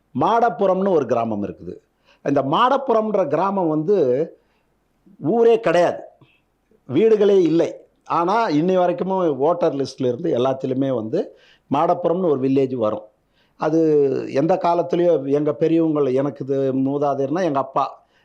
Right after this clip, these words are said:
எங்க அப்பா கேட்டாக்கா, அவரு சிறு வயசுலயே கூட அங்க ஒரு, ஒரு கிராமம்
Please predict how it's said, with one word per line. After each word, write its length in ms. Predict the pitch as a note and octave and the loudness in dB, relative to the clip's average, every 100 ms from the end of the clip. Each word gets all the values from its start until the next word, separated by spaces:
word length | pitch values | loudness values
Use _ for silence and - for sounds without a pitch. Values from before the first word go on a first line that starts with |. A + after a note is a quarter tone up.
| _ | _
எங்க 260 | C#3 C3+ C3 | -4 -2 -4
அப்பா 500 | - D#3+ D3 C#3+ C3+ | -2 0 2 2 0
கேட்டாக்கா, 480 | B2+ C3 C3 B2 | -2 -4 -4 -4
அவரு 340 | F#3 C3 D#3 C#3+ | -2 0 0 0
சிறு 260 | D#3+ E3 | 0 2
வயசுலயே 420 | D3+ B2+ C3 C3 B2+ | 0 0 -2 -2 -2
கூட 180 | D3 | -2
அங்க 260 | E3 B2 C3 | -2 -2 -2
ஒரு, 200 | A#2+ A#2 | -2 -2
ஒரு 260 | A2 G#2+ G2+ | -2 -4 -4
கிராமம் 640 | A#2 C#3 C3+ A#2+ A2 | -2 -2 -4 -6 -8